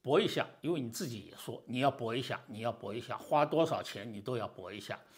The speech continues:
但是呢，我这里呢就不能不，帮不上你什么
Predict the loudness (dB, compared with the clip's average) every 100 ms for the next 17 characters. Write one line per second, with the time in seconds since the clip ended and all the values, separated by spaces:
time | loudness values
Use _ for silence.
0 | -20 -20 _ 2 2 2 4 4 4 -2
1 | 0 2 2 0 -4 -10 -8 -6 -4 -6
2 | -6 -6 -6 -10 -14 _ 2 2 2 0
3 | -2 -4 -12 -14 -14